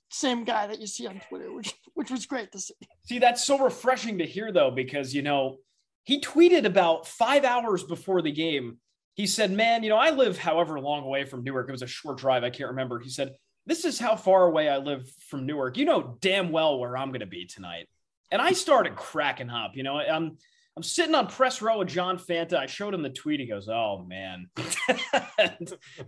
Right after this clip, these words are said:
Speaker 2: you know, that's, that's my only regret. You know, met a lot of cool people at the Legends Classic, um, ran into you guys, but obviously I, I would have loved to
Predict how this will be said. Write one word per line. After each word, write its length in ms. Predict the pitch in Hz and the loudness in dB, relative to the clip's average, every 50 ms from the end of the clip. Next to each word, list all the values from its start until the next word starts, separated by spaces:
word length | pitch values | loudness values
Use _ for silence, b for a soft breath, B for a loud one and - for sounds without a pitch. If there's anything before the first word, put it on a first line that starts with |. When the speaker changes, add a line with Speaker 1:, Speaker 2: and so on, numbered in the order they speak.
| B 127 B | B -16 B
Speaker 2:
you 60 | B 170 | B 4
know, 200 | 180 175 180 175 | 6 6 6 6
that's, 240 | 190 208 214 - - - | 4 4 4 4 0 2
that's 220 | 190 214 214 208 | 2 2 4 6
my 200 | 233 220 190 180 - | 6 6 6 6 4
only 340 | 226 247 277 277 294 285 262 | 4 4 4 4 4 2 0
regret. 560 | 226 214 180 135 151 165 185 180 156 143 - - | 0 -4 -4 -2 0 4 4 4 4 4 -2 -2
You 100 | 170 165 | -2 -2
know, 80 | 160 156 | -2 0
met 180 | 156 180 185 | 2 2 4
a 60 | 185 | 4
lot 240 | 170 170 180 185 196 | 6 6 4 4 2
of 80 | 196 - | 0 -2
cool 240 | - - 226 226 - | -4 -6 -6 -6 -6
people 480 | - - 226 214 180 214 208 208 202 | -6 -6 -6 -4 0 0 2 4 4
at 80 | 196 185 | 2 2
the 60 | 202 | 4
Legends 360 | 190 196 185 175 185 180 180 | 6 6 6 4 2 -4 -4
Classic, 640 | 175 - 190 190 185 180 180 - 185 180 170 175 - - - 147 | -4 -2 0 2 2 2 0 0 0 0 0 0 -2 -14 -8 -4
um, 460 | 143 147 147 143 139 143 139 135 131 _ - | -2 -2 0 -2 -2 -4 -6 -10 -14 _ -8
ran 240 | 170 151 170 185 190 | -2 0 2 2 2
into 160 | 185 175 170 | 2 2 2
you 180 | 160 156 170 180 | 2 2 2 4
guys, 360 | 170 170 160 156 156 151 143 | 6 6 6 6 4 2 0
but 220 | 131 131 147 135 - | -2 -4 -4 -4 -2
obviously 560 | 151 165 180 180 180 156 - - 165 160 143 | -2 -2 0 2 2 0 0 -2 -4 0 2
I, 80 | 139 143 - - | 2 2 2 0
I 60 | 139 | -4
would 140 | 160 175 170 | -2 -2 -2
have 120 | 151 131 127 | -2 -4 -4
loved 360 | 135 156 170 175 165 - - | 2 2 2 2 2 -2 -6
to 300 | 170 156 143 135 131 | -4 -2 -2 -4 -6